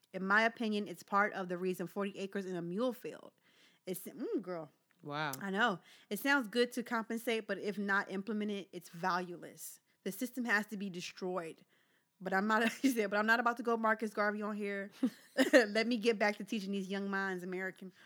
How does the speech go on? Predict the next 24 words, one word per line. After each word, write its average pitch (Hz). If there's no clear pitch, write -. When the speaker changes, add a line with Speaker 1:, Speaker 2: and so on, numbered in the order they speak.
Speaker 1:
quote 247
unquote, 226
American 190
history." 175
Speaker 2:
Wow. 135
Speaker 1:
And 131
then 254
she 277
also 302
said, 196
"I 220
am 247
aware 233
that 208
you 196
did 220
say 202
compensate, 196
and 175
that 202
doesn't 202
necessarily 196
mean 190
monetarily, 226